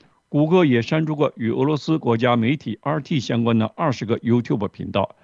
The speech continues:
四个广告账户和一个 blogger 博客等等。该媒体还被指控在二零二四年大选之前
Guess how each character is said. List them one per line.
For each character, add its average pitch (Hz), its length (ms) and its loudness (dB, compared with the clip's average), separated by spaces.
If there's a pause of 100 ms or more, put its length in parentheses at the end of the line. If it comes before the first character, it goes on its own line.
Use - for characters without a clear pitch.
(160)
四 165 220 2
个 131 140 4
广 101 280 -6
告 117 120 0
账 120 220 -4
户 - 260 -4 (200)
和 139 120 2
一 131 160 2
个 135 160 2
blogger 131 460 -2
博 135 260 -2
客 131 140 -4
等 101 220 -4
等。 - 120 -4 (720)
该 135 200 4
媒 143 120 4
体 120 160 -2
还 120 160 -4
被 139 120 2
指 107 200 -6
控 143 240 -2 (220)
在 135 180 4
二 156 200 2
零 156 160 0
二 156 100 -2
四 160 160 -2
年 117 220 2 (120)
大 135 160 0
选 101 240 -6
之 131 140 -6
前 110 300 -6